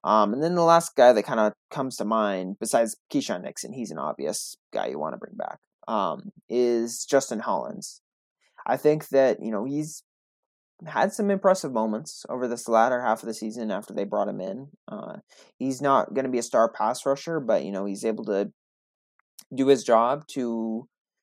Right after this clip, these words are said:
I would say, a slightly above average extent. Um, gi-, give you some, you know, pressure, give you some sacks every once in a while. I think, especially with Rashawn Gary, who probably gonna start that next season on, uh, P U P or,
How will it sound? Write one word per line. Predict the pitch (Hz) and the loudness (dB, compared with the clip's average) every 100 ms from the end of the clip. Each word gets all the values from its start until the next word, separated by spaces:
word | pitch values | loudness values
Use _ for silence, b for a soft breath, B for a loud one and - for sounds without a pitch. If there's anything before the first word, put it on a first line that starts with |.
| _ _ | _ _
I | - 120 135 | 2 4 4
would | 185 | 4
say, | 226 | 2
a | 196 | 4
slightly | 202 185 160 | 4 6 6
above | 127 117 120 | 8 8 8
average | 127 120 123 117 | 8 6 4 -4
extent. | 113 - 101 113 - - _ - | -6 -4 -2 -2 -4 -14 _ -12
Um, | 101 87 85 - 147 _ _ _ _ _ _ _ - | -8 -8 -8 -10 -16 _ _ _ _ _ _ _ -4
gi-, | 127 117 | 0 0
give | 139 127 | 0 0
you | 127 | -2
some, | - 113 113 113 110 143 _ | -4 -4 -2 -4 -6 -8 _
you | 87 92 | -12 -8
know, | 69 | -8
pressure, | - 165 160 160 | 2 2 4 0
give | 147 110 | 0 -2
you | |
some | 104 107 | -4 -6
sacks | 110 135 131 123 - - - | 0 2 2 0 -10 -20 -10
every | 127 123 | -6 -4
once | 127 131 131 | -4 -6 -4
in | |
a | 120 | -2
while. | 113 110 104 - | 2 2 0 -2
I | 110 | -6
think, | 107 110 | -8 -10
especially | - 147 156 139 | 2 2 4 0
with | 113 - | -2 -6
Rashawn | - 110 101 101 | -8 -6 -6 -4
Gary, | 104 104 104 107 - b b b b - | -4 -2 -2 -4 -8 b b b b -10
who | 107 85 58 - - | -6 -4 -6 -8 2
probably | 127 120 | 2 2
gonna | 113 | -2
start | - 107 | 2 2
that | 101 104 - _ | 4 4 2 _
next | - 92 107 - | -12 -8 -8 -6
season | 117 110 107 104 | -6 -4 -4 -2
on, | 92 90 87 87 85 | -2 0 -2 -4 -6
uh, | 64 62 57 - | -4 -4 -6 -6
P | 113 | -4
U | 107 | -2
P | - 131 131 127 | -2 0 0 0
or, | 113 87 76 80 | 0 0 -2 -6